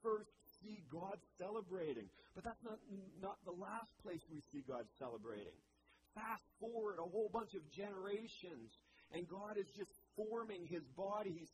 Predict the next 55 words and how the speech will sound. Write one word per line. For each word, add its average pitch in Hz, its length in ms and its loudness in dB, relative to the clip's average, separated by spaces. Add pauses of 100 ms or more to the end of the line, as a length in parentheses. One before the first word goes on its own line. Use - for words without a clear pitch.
forming 208 400 0 (220)
his 180 160 4 (100)
church. 190 220 0
He's - 180 -8
forming 190 320 -2
his 160 160 -6 (140)
people. 180 400 -2 (260)
And 170 140 0
he 170 100 2 (160)
says 220 160 2 (160)
to 190 80 -2
the, 170 140 4 (260)
to 170 80 0
the 170 240 -4
Israelites, 208 460 2
he 170 100 -12
says, 160 160 -2
"I'm 180 80 0
gonna 190 160 -2
give 196 160 -4
you 190 160 0
a 151 80 2
law. 175 560 0 (400)
I'm 185 80 -2
gonna 208 220 2
give 190 160 -2
you 175 140 4 (180)
rules 240 340 2 (120)
to, 170 200 0 (140)
to - 20 -2 (160)
live 240 160 8 (160)
by. 117 320 0 (1040)
And 170 80 2
one 226 160 2
of 247 80 -2
the 208 100 0 (140)
sets 233 240 2
of 165 80 0
rules 226 400 0
that 202 80 6
I'm 196 80 0
going 202 240 -2
to 175 80 0
live 220 240 8
by 180 320 2 (240)
is 175 240 6
that 165 160 0
you 226 160 0
need 220 320 -2
to 208 80 2
party 233 480 0
once 165 320 -4
in 151 100 -2
a 135 60 -4
while." 117 480 -4